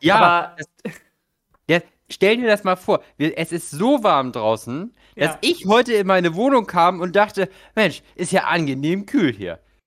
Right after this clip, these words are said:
Speaker 1: Und
Speaker 2: Ja, ja.
Speaker 1: das musst du dir überlegen, bei Dachwohnung, wo ich wahrscheinlich, ich, ich behaupte, okay, jetzt läuft der Computer hier, jetzt ist was, bin ich hier, jetzt hat's wahrscheinlich, jetzt heizt es auch, ja auch nochmal richtig
Speaker 2: Mhm.
Speaker 1: auf, Ding irgendwie. Aber ich kam nach Hause und dachte so,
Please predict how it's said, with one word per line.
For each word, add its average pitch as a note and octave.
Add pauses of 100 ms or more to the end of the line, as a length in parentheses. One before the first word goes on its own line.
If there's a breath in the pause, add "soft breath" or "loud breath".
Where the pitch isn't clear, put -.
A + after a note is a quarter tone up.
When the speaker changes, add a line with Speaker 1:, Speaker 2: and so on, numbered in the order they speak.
(160)
Speaker 1:
Und F3+
Speaker 2:
Ja, E3+
ja. F3+
Speaker 1:
das -
musst C4+
du C#4
dir A3+
überlegen, F#3+
bei D3
Dachwohnung, D3
wo D3
ich F3
wahrscheinlich, F#3+
ich, D3
ich - (160)
behaupte, C#3+
okay, C3
jetzt A#2+
läuft C3+
der C3+
Computer C3+
hier, B2+
jetzt A#2+
ist -
was, A#2
bin A#2+
ich C3+
hier, C3
jetzt A#2+
hat's B2+
wahrscheinlich, A#2
jetzt -
heizt C3
es A2+
auch, G#2
ja G#2+
auch G#2+
nochmal A2
richtig C3+
Speaker 2:
Mhm. D#2
Speaker 1:
auf, G2
Ding G2
irgendwie. G2 (1500 soft breath)
Aber D3
ich -
kam F3+
nach D#3+
Hause D#3+
und D#3+
dachte F#3+
so, G#3+